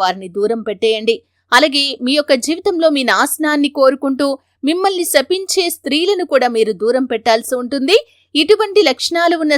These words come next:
స్త్రీలతో మీరు చాలా ఇబ్బందులు ఎదుర్కొంటారు. ముఖ్యంగా కే వై ఎల్, ఈ మూడు అక్షరాలతో పేర్లు మొదలయ్యే స్త్రీలు మీ యొక్క లైఫ్లో ఎవరైతే ఉన్నారో, వారిలో ఇటువంటి ఏ లక్షణాలు ఉన్నా సరే, వారిని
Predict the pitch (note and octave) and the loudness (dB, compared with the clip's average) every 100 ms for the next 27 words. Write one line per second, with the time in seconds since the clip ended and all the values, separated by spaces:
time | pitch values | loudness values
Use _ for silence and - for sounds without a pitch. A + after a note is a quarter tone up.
0 | - C#4+ D4+ F4+ F#4+ F4 D#4 C4+ C4+ A#3+ | -2 -4 -2 -2 -2 -2 -2 -4 -2 0
1 | F#3 A3+ G#3 F3+ G#3+ G#3+ G#3+ G3 G#3+ A#3+ | 2 0 -4 -4 -2 -2 -2 -4 -6 -4
2 | A3+ B3+ A#3+ - _ _ C#4 C4+ F4+ D#4+ | 2 2 2 -4 _ _ -8 -4 -4 2
3 | C#4+ C#4 - - D#4 D#4+ F#4+ - G3+ A3 | 4 4 2 -2 0 0 -2 -6 2 4
4 | A#3 B3 - A3 A3+ G3+ _ _ - E4 | 4 0 -2 -2 -2 -8 _ _ -4 -2
5 | D4 F4+ A#4 E4 - F4+ E4 D#4 D#4+ C#4+ | 0 2 2 0 0 0 2 0 -4 -2
6 | C#4+ E4+ F4 B3 A#3 C#4 C#4+ C4+ - C#4+ | -2 0 0 0 0 0 0 -2 -6 -4
7 | D4+ F4 F4 C#4 B3+ B3+ A3 B3 C4 A#3 | 0 0 0 -2 -2 0 0 0 -2 -2
8 | G3 G3+ A#3+ A#3+ A#3+ A#3 A#3+ A#3+ A#3 _ | -2 -2 -2 -2 -2 2 2 2 -2 _
9 | _ - B3 D#4 E4 E4+ A#3+ C4 F4+ F#4+ | _ 4 4 6 2 0 -2 -2 -2 0
10 | E4+ G#3+ A#3 D#4 C4 - C#4+ D#4 D#4 D4+ | -2 0 0 0 -2 -4 -2 0 2 0
11 | C4 C4+ C#4 D4 E4 D5 _ _ C4 C#4 | -2 -4 0 2 4 2 _ _ 4 4
12 | D4 | 4